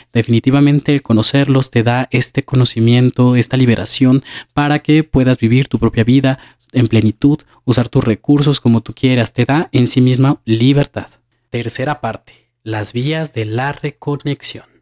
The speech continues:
Capítulo diez, del entendimiento a la integración. Como mencionaba hace un momento, en muchas ocasiones el simple entendimiento de, de quién viene esta emoción, esta queja, este dolor que no es tuyo, ayuda a muchas personas a decir, "Sí, es verdad,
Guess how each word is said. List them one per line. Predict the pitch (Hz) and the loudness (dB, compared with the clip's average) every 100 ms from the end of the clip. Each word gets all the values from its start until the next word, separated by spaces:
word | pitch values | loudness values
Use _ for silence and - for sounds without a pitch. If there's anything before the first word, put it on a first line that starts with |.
| _ _ | _ _
Capítulo | 127 139 160 135 | -8 -6 -4 -4
diez, | 113 101 - - _ - | -4 -8 -12 -20 _ -12
del | 113 117 | -6 -6
entendimiento | 110 107 110 131 151 151 170 - | -6 -6 -4 -4 -4 -4 -8 -10
a | - 113 | -10 -6
la | 113 | -4
integración. | 131 143 143 135 - - _ _ _ _ _ _ _ _ | -4 -4 -6 -8 -12 -18 _ _ _ _ _ _ _ _
Como | 147 | 2
mencionaba | 143 131 147 170 | 4 4 2 2
hace | 151 | 4
un | 151 | 4
momento, | 139 123 - 151 160 | 4 4 2 0 2
en | 139 | 2
muchas | 175 220 | 2 2
ocasiones | 180 117 131 131 135 | 2 0 2 2 2
el | 113 | 0
simple | - 151 - 175 | 2 0 2 0
entendimiento | 151 120 110 110 120 147 - 123 | 2 2 2 4 4 2 0 0
de, | 110 107 | 0 0
de | 107 110 | 0 -2
quién | 127 131 | 2 2
viene | 131 127 131 117 - - _ | 4 2 2 0 -6 -20 _
esta | 135 143 - 156 156 151 139 | -2 -2 -2 -2 0 0 -2
emoción, | 117 107 101 - 120 131 135 123 | -2 -2 -2 2 4 4 4 4
esta | 120 127 | 2 -4
queja, | - - 123 139 117 113 | -4 2 2 0 -2 0
este | 113 - | 0 0
dolor | 120 110 117 135 127 | 0 4 4 2 0
que | 110 | 0
no | 104 120 | 2 2
es | - | 2
tuyo, | 127 123 147 - - - | 2 2 2 -2 -14 -6
ayuda | 120 123 151 | -2 2 2
a | 185 | 2
muchas | 143 156 165 | 0 -2 0
personas | 117 135 139 | 0 2 2
a | |
decir, | 117 - 139 | 0 0 -2
"Sí, | - - | -2 -2
es | 165 | 0
verdad, | 160 143 151 - | 0 -2 -4 -6